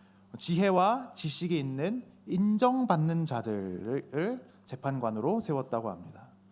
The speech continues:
여기서 지혜라는 것은 이제 행정 능력이 있는, 다스리는 능력이 있는, 통치 능력이 있는 이런 뜻입니다. 그러니까, 어, 리더십도 있어야 하는 것이고 법도 잘 알아야 하고 또 경험도 있는 것이죠.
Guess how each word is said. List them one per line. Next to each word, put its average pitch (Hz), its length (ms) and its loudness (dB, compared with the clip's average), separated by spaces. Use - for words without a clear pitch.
여기서 131 240 -4
지혜라는 147 600 0
것은 175 460 -2
이제 - 100 -12
행정 247 540 2
능력이 135 420 -2
있는, 92 180 -12
다스리는 202 560 0
능력이 123 380 -4
있는, 98 180 -16
통치 247 480 2
능력이 135 420 0
있는 95 160 -10
이런 117 380 -4
뜻입니다. 95 500 -12
그러니까, 175 420 -4
어, 95 440 -10
리더십도 156 440 -2
있어야 127 320 -4
하는 117 200 -8
것이고 135 640 -8
법도 147 340 -4
잘 135 200 -2
알아야 120 400 -4
하고 131 500 -6
또 123 80 -14
경험도 175 460 0
있는 104 260 -4
것이죠. 180 480 -6